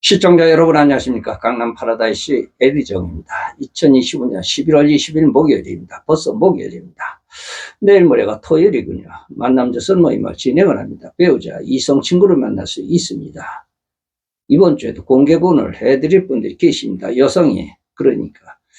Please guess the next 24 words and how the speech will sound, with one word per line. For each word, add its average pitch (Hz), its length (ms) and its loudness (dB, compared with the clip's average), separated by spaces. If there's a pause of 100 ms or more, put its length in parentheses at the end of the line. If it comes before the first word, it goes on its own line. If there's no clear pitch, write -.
(280)
오십팔 180 560 0
세고 131 460 -4
남성이 147 600 0 (100)
육십일 156 480 -2
세였습니다. - 880 -8 (680)
그러니까 127 420 2
연령도 143 480 4
참 98 240 -8
잘 165 240 -2
맞고 - 460 -10 (600)
두 208 180 -2
분이서 143 480 0
처음부터 - 760 0 (640)
서로 - 520 0 (240)
마음에 170 380 4
들었다고 117 520 -2
합니다. - 240 -18
인상도 143 500 2
마음에 120 280 -2
들고 - 360 -20
그래서 - 280 -4 (960)
이 - 120 2
집에 180 320 2
가서 - 280 -6